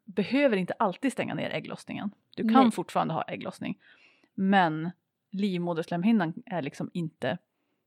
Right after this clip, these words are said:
Speaker 1: eh, har inte hunnit byggas upp och få nog mycket blodflöde och så vidare och så vidare för att,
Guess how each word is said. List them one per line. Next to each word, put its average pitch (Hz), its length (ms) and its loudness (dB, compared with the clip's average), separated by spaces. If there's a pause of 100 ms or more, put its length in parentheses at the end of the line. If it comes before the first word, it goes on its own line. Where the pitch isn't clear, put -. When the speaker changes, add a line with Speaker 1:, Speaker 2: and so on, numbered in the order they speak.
(260)
Speaker 1:
eh, 76 260 -6
har 180 180 -2
inte 175 200 -4
hunnit 170 220 -4
byggas 165 360 -6
upp - 340 -2
och 175 80 -4
få 185 100 -6
nog 180 160 -4
mycket 170 200 -6
blodflöde 170 680 -2
och - 200 -6
så 175 60 -10
vidare 170 200 -4
och 165 60 -6
så - 80 -10
vidare 147 240 -2
för 165 260 -4
att, - 360 -12